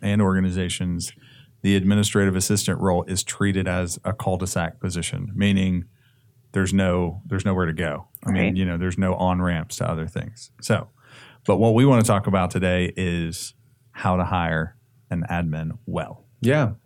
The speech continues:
Speaker 3: Questions, skills, qualities, mistakes, onboarding, everything you need to know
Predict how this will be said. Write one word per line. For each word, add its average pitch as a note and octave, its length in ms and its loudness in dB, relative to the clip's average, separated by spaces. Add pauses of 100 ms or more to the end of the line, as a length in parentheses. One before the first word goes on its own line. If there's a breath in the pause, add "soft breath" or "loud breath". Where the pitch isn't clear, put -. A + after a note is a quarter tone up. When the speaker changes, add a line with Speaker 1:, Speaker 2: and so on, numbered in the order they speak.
(140)
Speaker 3:
Questions, A2+ 800 6
skills, A2+ 920 4
qualities, A2 720 4
mistakes, A2 720 2
onboarding, A2+ 800 6 (340 loud breath)
everything B2+ 600 6
you A2+ 100 8
need A2 180 6
to G#2+ 120 4
know F#2 400 4